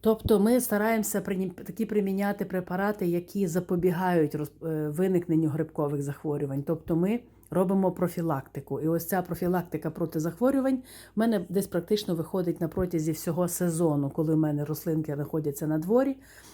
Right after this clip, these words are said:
е, десь зо три рази. Це тільки коли вони на дворі. Але коли я заношу рослину з двору додому,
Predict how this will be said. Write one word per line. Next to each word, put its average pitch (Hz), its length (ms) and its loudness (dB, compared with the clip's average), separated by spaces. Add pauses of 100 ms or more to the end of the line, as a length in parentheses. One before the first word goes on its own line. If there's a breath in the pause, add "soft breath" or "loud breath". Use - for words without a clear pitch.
(320 loud breath)
е, 180 340 0
десь 196 180 4
зо 170 120 2
три 190 240 -2
рази. 123 400 -4 (720 loud breath)
Це 233 400 2
тільки 220 280 2
коли 180 240 2
вони 185 200 2
на 170 100 4
дворі. 139 500 -4
Але 180 340 2 (340)
коли 220 220 8
я 220 160 6
заношу 196 580 2
рослину 170 500 2
з 160 80 -2
двору 160 520 0
додому, 170 600 2